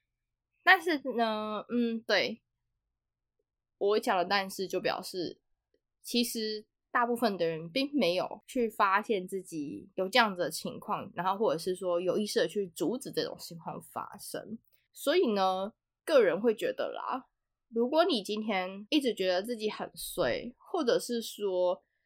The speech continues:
今天不管是不是这个占卜师有没有讲对你的事情，你也完全不需要去散发那种很负面能量的东西。原因是因为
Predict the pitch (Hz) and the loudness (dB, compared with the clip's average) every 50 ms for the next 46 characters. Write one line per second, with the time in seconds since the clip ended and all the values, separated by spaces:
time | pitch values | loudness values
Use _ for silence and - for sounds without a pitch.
0 | _ _ _ - 285 302 349 349 320 330 320 392 - 214 165 139 - 202 - - | _ _ _ 0 2 2 4 4 2 2 0 0 2 2 2 2 0 -4 -6 -6
1 | 240 226 214 202 190 190 - 226 208 208 208 - 185 175 160 151 147 143 - - | -6 -6 -6 -8 -8 -4 -2 -2 -2 -2 -2 -2 0 0 0 0 0 -2 -4 -8
2 | - _ - 233 220 220 233 240 - 202 - - - - 202 196 175 170 98 - | -8 _ 2 2 2 2 0 -2 -2 -4 -4 -4 -4 -2 0 0 0 0 -2 -6
3 | - - - - - - - - - 202 147 95 - 214 - - _ _ _ _ | -6 -4 -4 -4 -4 -6 -6 -2 0 0 0 0 -4 -10 -16 -16 _ _ _ _
4 | _ _ _ - - 180 156 - 156 185 - - 220 139 - - - - - - | _ _ _ -10 -8 -6 -4 -4 -4 -4 -4 -4 -4 -4 -6 -6 -8 -8 -10 -10
5 | - - _ _ _ _ _ _ _ _ _ _ _ _ _ _ _ _ _ _ | -16 -20 _ _ _ _ _ _ _ _ _ _ _ _ _ _ _ _ _ _
6 | _ _ _ _ _ 208 233 254 277 262 220 190 196 214 214 220 233 269 269 - | _ _ _ _ _ 2 2 4 4 4 4 4 4 4 2 4 2 -2 -2 -2
7 | - - 226 185 175 170 170 180 196 - _ _ _ - 285 294 294 - - - | 0 2 4 4 4 2 0 -2 -6 -12 _ _ _ -2 -2 0 0 -2 -8 -6
8 | - 262 254 262 277 269 240 214 180 - - - - 277 262 247 - 277 226 202 | -4 -2 -2 2 4 6 6 6 4 2 -2 -4 -2 -2 -2 0 2 2 2 2
9 | 208 208 214 196 196 202 208 208 202 180 165 170 185 170 170 - - 233 208 208 | 0 0 0 0 0 0 -4 -6 -6 -6 -6 -6 -8 -12 -14 -8 -6 -4 -2 0
10 | 208 185 170 147 143 139 104 165 185 160 98 92 - - 87 - - - - 117 | 0 0 0 -2 -4 -6 -6 -4 -4 -4 -4 -6 -6 -8 -8 -8 -8 -6 -6 -6
11 | 98 - - _ - 226 226 220 123 - 262 277 285 - - - 277 226 - - | -6 -6 -10 _ -4 0 0 0 2 0 0 -2 -2 -4 -4 -4 -4 -4 -4 -4
12 | 226 220 220 233 214 220 247 226 180 110 - | -4 -2 -2 -2 0 2 4 4 4 2 -2